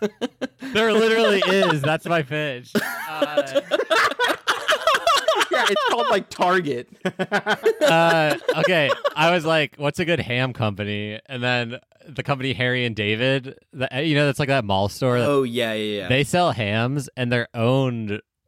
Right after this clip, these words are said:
Speaker 2: they're a subsidiary of one eight hundred flowers. So, and one eight hundred flowers is publicly traded as F L W S. So, I
Speaker 1: Okay,
Speaker 2: think,
Speaker 1: so what's the play?
Speaker 2: um, I think you should cop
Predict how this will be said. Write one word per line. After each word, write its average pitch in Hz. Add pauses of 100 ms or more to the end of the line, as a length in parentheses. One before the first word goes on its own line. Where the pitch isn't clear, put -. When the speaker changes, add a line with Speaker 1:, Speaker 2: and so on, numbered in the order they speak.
(140)
Speaker 2:
they're 131
a 120
subsidiary 117
of 101
one 101
eight 104
hundred 98
flowers. 98 (840)
So, 113 (260)
and 135
one 143
eight 151
hundred 127
flowers 131
is 101
publicly 107
traded 101
as 92
F 98
L 95
W 90
S. 95 (680)
So, 104 (720)
I 117
Speaker 1:
Okay, 139
Speaker 2:
think, 131
Speaker 1:
so 131
what's 127
the 127
play? - (1000)
Speaker 2:
um, 113 (120)
I 123
think 151
you 156
should 139
cop 110